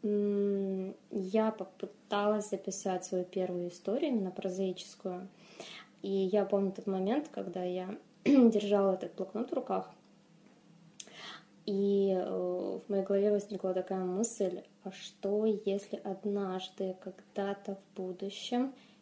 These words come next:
я буду держать в руках свою собственную книгу?»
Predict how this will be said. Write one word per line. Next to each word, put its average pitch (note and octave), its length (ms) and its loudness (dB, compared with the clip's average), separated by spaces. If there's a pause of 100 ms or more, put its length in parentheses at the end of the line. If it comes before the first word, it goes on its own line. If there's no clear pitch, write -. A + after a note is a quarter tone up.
(240)
я G#3+ 240 2
буду G#3+ 380 -2
держать G3+ 580 -6
в G#3 40 -12
руках F#3+ 640 -6
свою F#3 580 -4
собственную G3+ 580 -4
книгу?» G3+ 680 -2